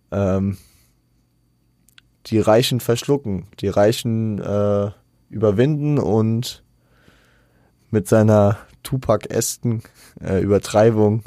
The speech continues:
das find ich ganz lustig, äh, dann b-, bildet er noch dieses Bild des Kannibalismus, wer-, werden sie verschlingen und, äh, ja, die Reichen sind vielleicht mächtig, aber die Reichen sind weniger und, ähm, wenn praktisch die Einheit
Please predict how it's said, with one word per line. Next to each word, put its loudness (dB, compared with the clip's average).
das -20
find -10
ich -16
ganz -6
lustig, -8
äh, 2
dann -2
b-, 2
bildet 4
er 2
noch -2
dieses -4
Bild -2
des -4
Kannibalismus, -2
wer-, 0
werden -2
sie -2
verschlingen 0
und, -4
äh, -2
ja, 2
die -2
Reichen 4
sind 2
vielleicht 2
mächtig, 0
aber 0
die 0
Reichen -2
sind -2
weniger 0
und, -8
ähm, -2
wenn 0
praktisch -8
die -6
Einheit 2